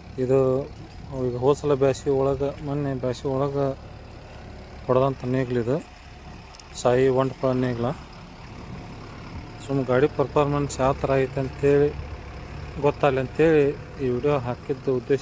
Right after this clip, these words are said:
ಇಷ್ಟ. ಇದು ಒಂಟ್ ಪಳ ನೋಡ್ರಿ, ಕಬ್ಬಿನ ಹೊಲ ನೇಗ್ಲ ಹೊಡಿದು. ಅವಾಗ ವಿಡಿಯೋ ಮಾಡಿ ಇಟ್ಕೊಂಡಿದ್ದು, ಈಗ ಅಪ್ಲೋಡ್ ಮಾಡೋಂಥದ್ದು ಅಷ್ಟ.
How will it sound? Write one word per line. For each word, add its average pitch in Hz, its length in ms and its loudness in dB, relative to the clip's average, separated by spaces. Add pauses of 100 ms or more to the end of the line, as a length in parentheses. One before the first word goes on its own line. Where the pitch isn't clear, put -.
ಇಷ್ಟ. - 200 -10 (3500)
ಇದು 131 140 2
ಒಂಟ್ 131 240 2
ಪಳ 135 140 4
ನೋಡ್ರಿ, 131 340 0 (440)
ಕಬ್ಬಿನ 131 300 -2
ಹೊಲ 131 120 2 (320)
ನೇಗ್ಲ 123 320 -2
ಹೊಡಿದು. 123 560 -2 (1040)
ಅವಾಗ 139 240 6
ವಿಡಿಯೋ 135 240 2
ಮಾಡಿ 135 200 0
ಇಟ್ಕೊಂಡಿದ್ದು, 135 460 -4 (1900)
ಈಗ 131 120 4
ಅಪ್ಲೋಡ್ 131 280 0
ಮಾಡೋಂಥದ್ದು 127 480 -2
ಅಷ್ಟ. - 180 -10